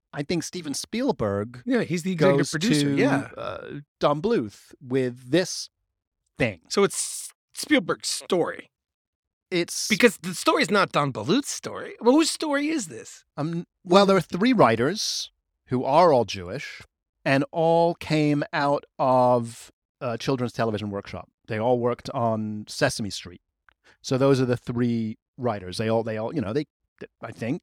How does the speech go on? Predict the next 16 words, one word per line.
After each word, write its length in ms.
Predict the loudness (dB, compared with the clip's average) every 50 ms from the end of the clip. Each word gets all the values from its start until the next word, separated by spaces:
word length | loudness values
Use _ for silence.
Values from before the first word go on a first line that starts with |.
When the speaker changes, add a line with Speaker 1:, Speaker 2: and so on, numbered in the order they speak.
| -10
Speaker 1:
come 160 | -8 -4 -2
out 140 | 0 0 2
of 100 | 2 0
a 40 | 0
good 640 | -2 -2 2 4 4 6 6 4 2 -2 -6 -14 -6 0
outfit 560 | 2 4 4 2 2 _ 4 6 6 6 4 _ _ _ _ _ _ _ _ _ _ _ _ _ _ _ _ _ _
and 680 | -2 0 2 2 2 2 2 2 2 2 0 0 -2 -2
Speaker 2:
Without 300 | -2 0 0 0 0 -2
character 400 | -2 -2 0 -2 -2 -4 -8 -12
development, 560 | -10 -10 -10 -10 -10 -10 -14 -16 -16 -16 -16
clearly. 420 | -2 2 6 6 8 8 6 6
Speaker 1:
they, 40 | 4
right, 280 | 2 0 0 0 0 0
they 200 | 2 2 2 2
have 480 | 0 -2 -2 0 0 -2 -2 -6 -4 -2
the, 420 | 0 2 2 2 2 0 0 -4